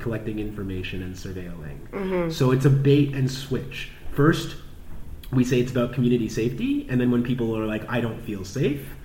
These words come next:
Speaker 1: then it's like, "Oh, well, that's why we're here, to build relationships with you. And we won't leave you alone. We're like the buddy that never fucking leaves."
Speaker 2: <laughs> Yeah.
Speaker 1: Right?
Speaker 2: Yeah,
Speaker 1: So
Speaker 2: yeah,
Speaker 1: you
Speaker 2: yeah.
Speaker 1: have to have a relationship with us now.
Speaker 2: Right.
Speaker 1: It's terrifying.
Speaker 2: Yeah.
Speaker 1: It has to stop. And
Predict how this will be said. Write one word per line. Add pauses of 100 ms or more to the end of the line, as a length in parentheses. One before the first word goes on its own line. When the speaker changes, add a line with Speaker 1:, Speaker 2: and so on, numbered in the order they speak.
(200)
Speaker 1:
then
it's
like,
"Oh,
well,
that's
why
we're
here,
to
build
relationships
with
you. (260)
And
we
won't
leave
you
alone.
We're (120)
like
the
buddy
that
never
fucking
leaves."
Speaker 2:
<laughs> (280)
Yeah.
Speaker 1:
Right? (180)
Speaker 2:
Yeah,
Speaker 1:
So
Speaker 2:
yeah,
Speaker 1:
you
Speaker 2:
yeah.
Speaker 1:
have
to
have
a
relationship
with
us
now.
Speaker 2:
Right. (220)
Speaker 1:
It's
terrifying.
Speaker 2:
Yeah. (160)
Speaker 1:
It (120)
has
to
stop.
And